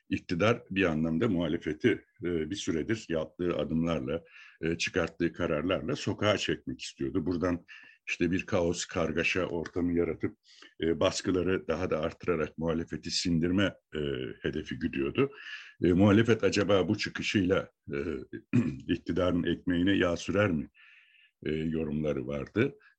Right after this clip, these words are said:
Ama, e, kanımca muhalefet aslında, e, tavrını ortaya koymak açısından, sesini yükseltmek açısından şu ana kadar geç bile kaldı. Zaten Gezi davası kararı da,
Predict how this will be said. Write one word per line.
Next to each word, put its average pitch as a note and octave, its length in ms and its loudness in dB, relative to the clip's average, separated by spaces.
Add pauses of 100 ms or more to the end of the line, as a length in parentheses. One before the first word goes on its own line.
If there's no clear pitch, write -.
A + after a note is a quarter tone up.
Ama, F2+ 480 0
e, D2 420 0
kanımca E2+ 560 0
muhalefet - 540 -4
aslında, D#2+ 580 -2 (340)
e, C#2+ 40 4 (1300)
tavrını F2+ 500 8
ortaya D#2 360 2
koymak C#2 400 0
açısından, D2+ 480 0
sesini G2+ 380 4
yükseltmek D#2+ 600 0
açısından D#2 560 0 (280)
şu - 180 2
ana E2 200 2
kadar D#2 280 0
geç D#2 340 0
bile C#2+ 160 -6
kaldı. C#2+ 460 0 (340)
Zaten F2+ 460 2
Gezi D#2+ 280 2
davası C#2+ 500 0
kararı C#2 460 -4
da, B2 240 0